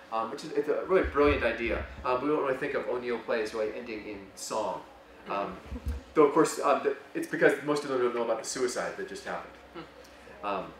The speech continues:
so, the play is very long. Uh, it's, uh, close to five hours, um, which is not unusual for O'Neill. He did have some, a few plays that were even longer than that. He actually tried to cut forty-five minutes out of the play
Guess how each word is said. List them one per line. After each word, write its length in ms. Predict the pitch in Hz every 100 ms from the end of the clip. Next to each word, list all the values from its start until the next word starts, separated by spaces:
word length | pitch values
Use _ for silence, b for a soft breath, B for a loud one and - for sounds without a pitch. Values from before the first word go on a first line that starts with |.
| - -
so, 220 | - - - - -
the 60 |
play 180 | - 214
is 180 | 190 -
very 240 | 147 147
long. 480 | 123 123 131 160 185 110
Uh, 180 | 113 110
it's, 220 | - - - -
uh, 60 | 113
close 260 | - 143 139
to 40 |
five 300 | - 131 127
hours, 500 | 117 117 113 110 B B B
um, 220 | 117 110 - -
which 160 | 131
is 100 | 113
not 240 | 123 123 120
unusual 420 | 117 113 113 139
for 160 | 135 139
O'Neill. 300 | 135 131 131
He 80 | 123
did 140 | 123
have 180 | 117 110
some, 160 | - -
a 40 |
few 120 | 123
plays 240 | 117 113 107
that 80 | 101
were 100 | 101
even 160 | 98
longer 240 | 98 101 98
than 140 | 82
that. 220 | 90 - - - B B
He 80 | 190
actually 240 | 240 285 -
tried 380 | - 170 180
to 60 | 143
cut 340 | - 151 -
forty-five 600 | - - 151 147 143 135
minutes 220 | 131 120 131
out 100 | 110
of 80 |
the 60 | 113
play 260 | 120 110